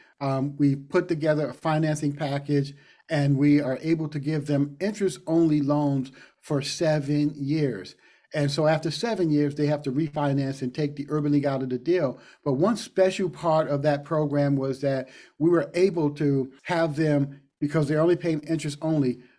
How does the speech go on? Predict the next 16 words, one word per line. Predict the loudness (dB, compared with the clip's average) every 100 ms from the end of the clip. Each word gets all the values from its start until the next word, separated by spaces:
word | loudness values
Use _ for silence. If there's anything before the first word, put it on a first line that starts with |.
| _
put | -2 -2
some | 0 0 0
money | 0 0 0
aside, | -2 -4 -2 0 0 0
you | 0
know, | 2 0
for | -2 -4
maintenance | -2 0 0 -2 -6 -6
of | -4 -4 -2
those | -4 -4
homes. | -4 -4 -2 -6
If | -8
a | -8
roof | -4 -4 -2
goes | 0 0 0
out | 0 0 -2 -4